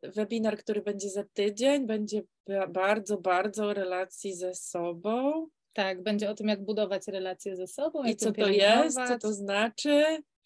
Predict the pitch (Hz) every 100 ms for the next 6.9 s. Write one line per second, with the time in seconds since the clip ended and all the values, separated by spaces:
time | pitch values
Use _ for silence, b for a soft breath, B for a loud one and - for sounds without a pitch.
0 | _ _ _ 202 220 214 208 - - 196
1 | 196 190 - 185 - - 190 226 220 220
2 | 214 208 220 202 220 214 190 214 196 202
3 | 190 196 185 190 196 196 185 196 175 190
4 | - 185 190 180 175 175 - 170 190 190
5 | 175 180 175 175 - 170 175 170 175 -
6 | 180 170 180 - 170 170 170 170